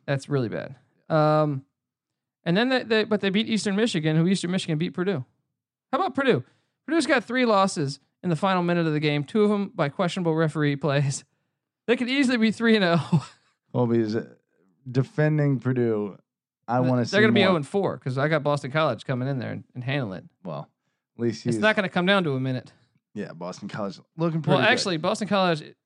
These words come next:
Speaker 1: typical in Paul Johnson form, gives you a million ways to beat them besides their actual, like, they're talented enough right now where they should just destroy you. But they'll find ways to drop a punt or get a punt block.
Speaker 2: Well, Wake is good, but yeah, I mean, most of that game,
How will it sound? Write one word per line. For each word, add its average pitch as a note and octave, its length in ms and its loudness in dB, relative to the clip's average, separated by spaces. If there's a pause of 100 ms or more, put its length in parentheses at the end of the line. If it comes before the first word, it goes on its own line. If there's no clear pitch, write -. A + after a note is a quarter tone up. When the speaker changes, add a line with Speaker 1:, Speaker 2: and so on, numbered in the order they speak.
(240)
Speaker 1:
typical F3+ 460 -4 (300)
in D#3+ 120 -6
Paul D#3 200 -2
Johnson D3+ 340 -4
form, B2+ 380 -6 (840)
gives F#3+ 180 -2
you F3 120 2
a D3+ 40 2
million E3+ 300 0
ways D3+ 320 0
to D3 100 -8
beat C#3 200 -6
them B2 140 -6
besides A#2+ 340 -8
their A2+ 120 -8
actual, A#2 320 -8
like, A#2+ 220 -8 (840)
they're F3 140 2
talented G3 320 0
enough D3 280 -4
right C3 120 -2
now A#2+ 200 -4
where B2+ 160 -4
they C#3 160 -2
should C#3 200 -8
just B2 160 -6
destroy B2 320 -4
you. F#2+ 160 -6 (1000)
But C3 120 -4
they'll C#3 100 -2
find D3+ 260 0
ways C3+ 180 -4
to C#3 80 -6
drop B2 240 -2
a B2 60 -10
punt A#2 320 -8
or G#2+ 100 -6
get A#2 140 -6
a - 20 -6
punt A#2 220 -6
block. G#2+ 240 -10 (120)
Speaker 2:
Well, D3+ 140 2
Wake F#3 260 2
is B2+ 120 0
good, A2+ 340 2
but F#2 200 -4
yeah, D#2+ 240 -4 (200)
I G2+ 60 -8
mean, G2 240 -4
most A2 280 -4
of G#2 60 -6
that F2+ 140 -4
game, E2+ 360 -8